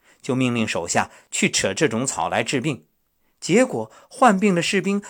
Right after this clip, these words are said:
喝了这种草熬成的水，不到两天就痊愈了。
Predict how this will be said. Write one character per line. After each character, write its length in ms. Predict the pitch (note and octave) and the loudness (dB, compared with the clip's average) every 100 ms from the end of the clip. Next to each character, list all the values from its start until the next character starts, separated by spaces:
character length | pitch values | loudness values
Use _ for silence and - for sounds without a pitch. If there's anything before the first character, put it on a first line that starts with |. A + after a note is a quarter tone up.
| - | -12
喝 220 | - A#3+ | 0 4
了 140 | G#3+ | 4
这 180 | F#3+ A#3 | 4 2
种 180 | D#3+ F#3 | 2 -2
草 300 | - A2 G#2+ | 0 2 2
熬 140 | C3 F#3 | 2 0
成 160 | - | -2
的 120 | D#3 | -4
水， 280 | E3+ G#2+ F#2+ - - _ | -4 -6 -8 -12 -20 _
不 160 | - A3+ | -4 2
到 160 | C4+ | 4
两 340 | A#3 C3+ A2+ A2 | 4 6 4 2
天 400 | - B3+ B3+ B3 | -2 0 2 0
就 200 | E3+ A2+ | -2 -2
痊 320 | - - F#2+ | -4 -6 -6
愈 260 | F3 F#3+ F#2+ | -4 -6 -6
了。 200 | - | -12